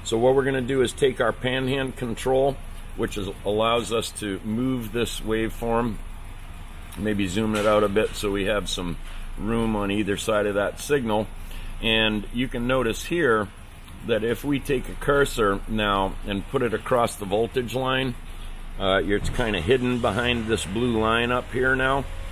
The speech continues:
Uh, as we pan this waveform, we're getting absolutely zero dropouts and a very nice clean signal on the bottom if we cursor that up as well.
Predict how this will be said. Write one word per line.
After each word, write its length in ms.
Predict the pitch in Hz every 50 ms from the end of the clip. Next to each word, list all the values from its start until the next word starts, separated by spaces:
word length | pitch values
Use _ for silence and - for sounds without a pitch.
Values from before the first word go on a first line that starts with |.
| - - - - - - - -
Uh, 200 | 107 107 104 104
as 300 | - - 127 127 120 120
we 140 | 131 127 117
pan 420 | - - 123 117 117 117 113 113
this 180 | 113 107 - -
waveform, 680 | 104 113 113 113 110 110 - 120 117 113 117 117 - - - - - - - - -
we're 140 | 110 117 110
getting 360 | 110 117 110 110 107 107 101
absolutely 760 | 76 110 117 117 113 - - 123 117 117 117 107 104 107 98 87
zero 480 | 78 85 101 110 110 110 107 107 104
dropouts 800 | 90 95 104 101 101 98 - - 104 101 98 95 - - - - - - - - - - - - - -
and 420 | 92 95 92 92 92 92 90 82
a 180 | 80 - 90 85
very 300 | 71 107 107 104 104 104
nice 300 | 104 101 101 90 - -
clean 420 | - - 113 107 98 95 95 92
signal 600 | 90 - - 117 113 110 104 107 101 95 92 87 73 71 - - -
on 200 | 92 92 87 82
the 60 | 82
bottom 520 | 71 110 117 123 113 107 104 92 92 87
if 160 | 80 78 -
we 100 | 90 87
cursor 500 | - - - 104 95 90 - 98 90 92
that 200 | 95 98 98 98
up 180 | 98 95 - -
as 160 | 85 82 76
well. 360 | 95 101 101 98 92 80 76